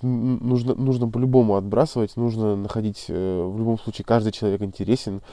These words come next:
каждый человек по-своему, то есть е-, его мысли какие-то, мы все индивидуальны, так или иначе, мы, и когда мы пытаемся выразить себя через творчество,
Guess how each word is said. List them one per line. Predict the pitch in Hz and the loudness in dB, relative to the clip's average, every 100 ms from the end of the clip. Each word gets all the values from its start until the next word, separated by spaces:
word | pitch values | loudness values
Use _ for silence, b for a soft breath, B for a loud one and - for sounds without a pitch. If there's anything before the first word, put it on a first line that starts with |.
| B | B
каждый | - 101 104 | -2 0 0
человек | - 101 | -2 -4
по-своему, | 104 - 98 92 85 | -4 -6 -4 -2 -4
то | |
есть | 90 - | -8 -10
е-, | 90 92 95 | -6 -4 -2
его | 101 107 | 0 2
мысли | 101 104 - | 2 -2 -4
какие-то, | 92 - 92 92 92 92 B B B | -6 -6 -6 -4 -4 -4 B B B
мы | 110 | 0
все | 107 113 | 2 2
индивидуальны, | 104 98 95 98 110 135 101 | 2 0 0 4 6 6 4
так | 95 92 | -2 -4
или | 92 | -2
иначе, | 95 92 - 87 | 0 -2 -6 -8
мы, | 85 | -4
и | 85 82 98 | -4 -4 -6
когда | 92 101 101 | -6 -4 -2
мы | 101 101 104 | -2 -2 -4
пытаемся | 101 - 104 104 | -4 0 0 0
выразить | 101 95 92 | -4 -4 -4
себя | - 95 | -6 -8
через | - 92 | -4 -8
творчество, | - 117 151 - - | -4 -4 -4 -8 -8